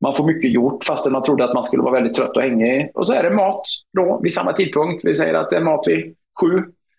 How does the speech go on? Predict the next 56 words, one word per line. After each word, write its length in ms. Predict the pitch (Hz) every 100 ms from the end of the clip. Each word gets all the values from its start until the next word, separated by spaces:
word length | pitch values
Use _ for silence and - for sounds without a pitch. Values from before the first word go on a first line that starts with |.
| _ _ _
Så 120 | -
att, 100 | 160 - -
ja, 240 | 156 127
det 80 | 139
spelar 200 | 139 151
ingen, 180 | 143 143
är 180 | 143 151
det 160 | - - _ - _ -
tjugotre 360 | 139 147 131 127
timmar 180 | 135 127
och 100 | 127
trettio 320 | - - 135
minuter 320 | 135 123 131
eller 140 | 131
liknande. 360 | 135 135 120 123
Det 80 | 127
är 40 |
liksom 200 | 123 127
inte 160 | 127 117
sådär, 160 | 135 120
va? 80 | 123
Men 120 | 135
man 100 | 143
kan 100 | 147
väl 60 |
säga 140 | 143 139
att 60 |
ju 80 | 143
längre 320 | 143 139 131
man 160 | 139 139
har, 460 | 139 127 123 - - 143 -
ju 120 | - 151
längre 240 | 143 143
man 120 | 147
håller 240 | 143 147 143
i 120 | 110
fastan, 340 | 135 - 120
desto 200 | 120 -
bättre 260 | 113 - 113
effekter. 380 | - - - 120
Så 160 | 127
kan 120 | 120
man 160 | 127 123 - - _ _ 139
äta 160 | 135
en 60 | 131
lite 200 | 135 143
senare 420 | - 151 123 131
middag 240 | 165 135 131
där 100 | 120
på 100 | 127
måndagen, 440 | 117 120 131 120
så 100 | 123
är 60 | -
det 60 |
ju 100 | 113
kanon. 440 | 113 113 107 117